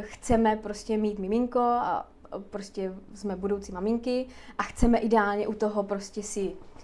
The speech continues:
podnikat nebo ještě jako něco přivydělávat nebo normálně klasicky jako vydělávat, eh, tak tohle, eh, jako ten stát podle mě prostě zvládnutý nemá.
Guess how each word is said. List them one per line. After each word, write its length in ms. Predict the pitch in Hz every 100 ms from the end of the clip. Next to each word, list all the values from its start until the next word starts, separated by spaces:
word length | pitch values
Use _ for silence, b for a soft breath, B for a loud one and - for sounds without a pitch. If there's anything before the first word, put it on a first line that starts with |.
| B B -
podnikat 500 | 190 240 240 254 254
nebo 240 | 233 214
ještě 220 | 208 - 214
jako 160 | 208
něco 280 | 208 196 196
přivydělávat 640 | - 208 220 247 226 226
nebo 200 | 214 208
normálně 460 | 190 190 220 233 214
klasicky 440 | 208 196 202 -
jako 200 | 202 196
vydělávat, 500 | 165 185 220 233 277 302 B B B B - -
eh, 320 | 208 202 196 196
tak 200 | 226 -
tohle, 640 | 254 233 240 240 240 240 - -
eh, 440 | 220 214 214 214 -
jako 240 | 226 220
ten 180 | 226 220
stát 480 | 214 - 202 202 196
podle 220 | 214 202
mě 120 | 202
prostě 240 | 196 - 196
zvládnutý 420 | 190 185 185 190
nemá. 280 | 175 165 135